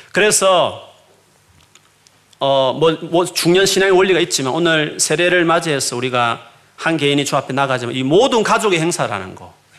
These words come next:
몸으로서 이 한 지체를 맞이하는 일이라는 거, 오늘 입교 세례 받는 분들도 그런 마음을 가지고 내가 주님 하나 잘생긴다는 의미뿐만 아니라 주의 몸인 공동체 안에 내가 지-, 집 안에 들어가는구나,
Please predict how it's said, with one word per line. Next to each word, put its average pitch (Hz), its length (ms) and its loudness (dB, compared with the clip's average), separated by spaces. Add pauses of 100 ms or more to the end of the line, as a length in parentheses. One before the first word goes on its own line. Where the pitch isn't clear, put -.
(640)
몸으로서 233 640 2
이 170 100 0
한 170 220 -2
지체를 170 360 -2
맞이하는 147 520 0
일이라는 95 400 -14
거, - 180 -20 (800)
오늘 131 260 -4
입교 160 240 -2
세례 139 240 0
받는 135 320 -2
분들도 214 680 0
그런 180 260 0
마음을 127 340 0
가지고 131 600 -2 (140)
내가 143 180 -2
주님 208 240 0
하나 156 140 0
잘생긴다는 131 540 -2
의미뿐만 131 420 -4
아니라 101 340 -8 (720)
주의 143 240 -2
몸인 127 260 -2
공동체 143 480 -2
안에 139 80 0
내가 113 160 -4
지-, - 200 -14 (100)
집 180 260 -4
안에 135 180 0
들어가는구나, 92 680 -8